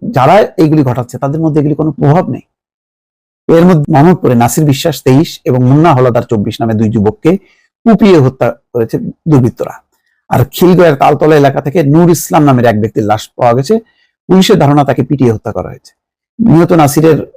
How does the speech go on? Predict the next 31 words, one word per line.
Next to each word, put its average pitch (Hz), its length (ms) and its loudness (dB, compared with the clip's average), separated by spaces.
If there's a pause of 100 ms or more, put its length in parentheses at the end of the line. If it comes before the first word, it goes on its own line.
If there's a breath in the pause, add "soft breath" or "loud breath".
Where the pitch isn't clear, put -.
(120)
বড় 131 200 2
ভাই 143 220 2
ইসলাম 143 320 0
বিশ্বাস 127 480 -6
জানান, 139 260 -4 (760)
হাজারীবাগ 143 520 2
রায়ের 131 200 2
বাজার 117 240 -4
এলাকায় 117 320 -4 (360)
বারুইখালীর 139 720 0
বারো 131 200 -2
নম্বর 127 280 -2
সড়কের 123 680 -4
বাসায় 110 360 -2
থাকতেন 135 260 -2
নাসির। 143 360 0 (440 soft breath)
তার 143 180 2
বাড়ি 131 180 2
মাদারীপুরের 120 880 -4
কালকিনি 127 480 -2
উপজেলার, 117 360 0 (420)
আহ, 131 100 -4
পশ্চিম 185 560 0 (220)
বালি 120 320 0
গ্রামে। 117 320 -2 (280 soft breath)
পেশায় 170 280 0
তিনি 156 180 2
রাজমিস্ত্রি 107 460 -2
ছিলেন। 90 220 -12
শুক্রবার 120 360 -4
সন্ধ্যায় 131 380 0